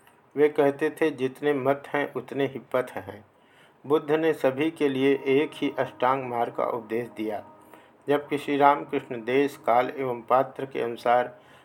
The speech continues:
प्रत्येक को भिन्न-भिन्न साधना बताते हैं। बुद्ध के उपदेश संन्यास प्रधान है।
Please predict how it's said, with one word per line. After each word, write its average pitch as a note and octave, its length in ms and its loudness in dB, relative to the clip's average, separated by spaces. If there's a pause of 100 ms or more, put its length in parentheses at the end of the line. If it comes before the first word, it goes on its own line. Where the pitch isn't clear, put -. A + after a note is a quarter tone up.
(140)
प्रत्येक D#3+ 500 -2
को C#3 120 2
भिन्न-भिन्न C#3 680 -2
साधना A2+ 460 0
बताते A2+ 460 -4
हैं। G#2+ 300 -12 (580)
बुद्ध D3+ 300 2
के D#3+ 140 0
उपदेश D3 400 4
संन्यास C3 680 0
प्रधान C3 460 -2
है। A2 240 -4